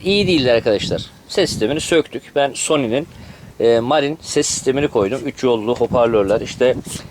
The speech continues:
teyip, e, Sony oldu fakat ben teybi de getirmedim.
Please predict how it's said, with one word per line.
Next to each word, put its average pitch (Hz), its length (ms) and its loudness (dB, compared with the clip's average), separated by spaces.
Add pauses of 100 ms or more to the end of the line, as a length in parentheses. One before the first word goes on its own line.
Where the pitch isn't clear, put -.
(260)
teyip, 165 300 0 (280)
e, 123 420 4
Sony 180 300 0
oldu 175 260 2
fakat 170 280 0 (200)
ben 135 160 0
teybi 156 260 0
de 165 80 2
getirmedim. 120 460 0